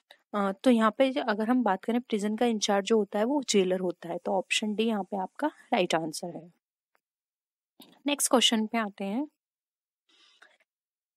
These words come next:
Hour is related to second in the same way tertiary is related to, यानी कि जो आवर होते हैं वो हमारे, अ, सेकंड से रिलेटेड है, यानी कि थर्ड पोजीशन मान सकते हैं हम इसकी आवर की।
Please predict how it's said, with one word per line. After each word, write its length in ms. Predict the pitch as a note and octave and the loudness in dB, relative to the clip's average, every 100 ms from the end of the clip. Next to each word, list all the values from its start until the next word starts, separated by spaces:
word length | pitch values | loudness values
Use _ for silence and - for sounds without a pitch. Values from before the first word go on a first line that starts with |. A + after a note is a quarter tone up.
| _ _ A3+ | _ _ 0
Hour 280 | G#3+ G3+ C#4+ | 2 2 0
is 280 | C#4+ C#4+ - | 0 -4 -2
related 380 | G#3 F#3+ F#3+ A3+ - | -2 -2 -2 -2 0
to 40 | |
second 580 | - - E3 - G#3 B3 - A#3 | 0 0 0 0 -2 -2 -4 -4
in 60 | |
the 140 | A#3 C4 | -2 -2
same 360 | - G#3+ A3 | 0 0 0
way 200 | G#3 A#3+ C#4 _ _ - G#3+ | 2 2 2 _ _ -2 2
tertiary 540 | G3 A3 A3 C4+ - | 4 4 4 4 0
is 160 | A#3+ A3 | 0 0
related 340 | F#3 F3 G#3+ - F3 | -2 -2 -4 -2 -4
to, 100 | E3 - - - | -4 -12 -16 -2
यानी 140 | G3+ G#3 | -2 2
कि 120 | C4 | 0
जो 80 | C#4 | 0
आवर 300 | A3 F3+ G#3 | 0 4 4
होते 280 | A3 G3+ G3+ | 4 0 0
हैं 140 | G3 A#3 | 0 0
वो 120 | A#3 | 0
हमारे, 460 | G#3+ G3 G#3+ C#4+ - - G#3 | 0 0 0 -2 -6 -10 -4
अ, 120 | G3 | -2
सेकंड 400 | G#3+ G3+ A3+ A3+ | 0 -2 -2 -2
से 100 | B3+ | 0
रिलेटेड 400 | A3 F#3 - F#3+ | 0 -2 -2 -2
है, 120 | F3 E3+ - | -4 -10 -6
यानी 160 | G3+ G3+ | -6 -4
कि 120 | C4 | -6
थर्ड 240 | B3+ A3+ A3+ | 0 0 2
पोजीशन 380 | A3+ G#3 - A3+ | -2 -2 -4 -4
मान 240 | G#3 F#3 | -4 -4
सकते 360 | F3+ F3+ _ F3 | -6 -10 _ -8
हैं 60 | F3 | -6
हम 100 | F3 | -6
इसकी 260 | - F#3 | -6 -4
आवर 280 | F3+ E3 E3 - | -4 -4 -8 -10
की। 140 | D#3+ | -16